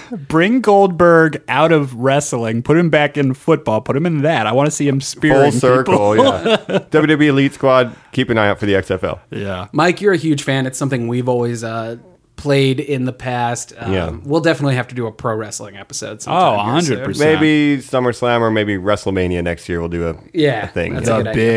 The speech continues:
Speaker 1: big normie wrestling events.
Speaker 2: Yeah, it's Normie Mania.
Speaker 1: Normie Mania.
Speaker 2: Keep tuned.
Speaker 1: <laughs>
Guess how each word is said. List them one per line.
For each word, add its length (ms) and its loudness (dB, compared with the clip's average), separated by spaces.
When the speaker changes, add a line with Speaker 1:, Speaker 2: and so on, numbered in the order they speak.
Speaker 1:
big 100 -6
normie 420 0
wrestling 460 -4
events. 520 -6
Speaker 2:
Yeah, 200 2
it's 100 -4
Normie 320 2
Mania. 580 -2
Speaker 1:
Normie 280 -4
Mania. 500 0
Speaker 2:
Keep 160 -4
tuned. 360 -2
Speaker 1:
<laughs> 100 -6